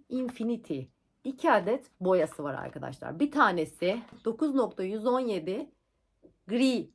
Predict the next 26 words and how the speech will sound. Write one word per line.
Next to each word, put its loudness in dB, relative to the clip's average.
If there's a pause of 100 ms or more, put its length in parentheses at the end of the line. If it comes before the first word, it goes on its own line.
(160)
arkadaşlar. -2 (320)
Bir 2
de 4 (1500)
on 8
nokta 0 (240)
yüz -6
on 0
yedisi -4
var. 0
Bu 0
da 2
platin. -4 (360)
Bu 2
ikisini -2
de -2
Seda 6
Akman'ın 2
videosunda -6
keşfettim. -2
Diplere 2
gri 0
uyguluyor. 2 (300)
Uçlara -2
da 0
platin -2
uygulayıp 2